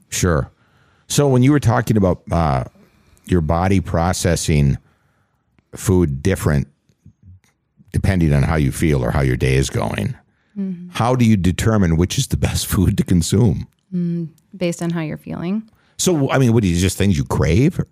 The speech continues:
Speaker 1: or what?
Speaker 2: Mm-hmm. Um, well, I think, how do you choose the best food to consume? You,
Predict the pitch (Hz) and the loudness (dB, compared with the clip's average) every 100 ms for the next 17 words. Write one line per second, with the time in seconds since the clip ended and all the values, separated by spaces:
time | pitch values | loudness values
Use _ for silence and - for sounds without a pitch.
0 | - 80 80 - 165 185 190 196 _ - | -2 0 2 0 -2 -4 -4 -6 _ -20
1 | - _ _ _ 240 220 208 202 - _ | -20 _ _ _ 0 2 2 0 -4 _
2 | _ _ _ _ 254 262 262 262 - _ | _ _ _ _ 0 2 2 0 -4 _
3 | _ _ 233 226 302 294 - _ _ - | _ _ -4 0 0 0 -2 _ _ -2
4 | 240 247 240 233 - 233 220 214 202 175 | 0 2 0 0 -2 0 0 0 -2 0
5 | 185 185 - 185 170 170 170 165 - 160 | 0 -2 -4 -4 -4 -6 -6 -6 -6 -8
6 | - - - _ _ _ _ _ _ _ | -8 -12 -14 _ _ _ _ _ _ _
7 | _ _ _ - 220 220 | _ _ _ 0 0 0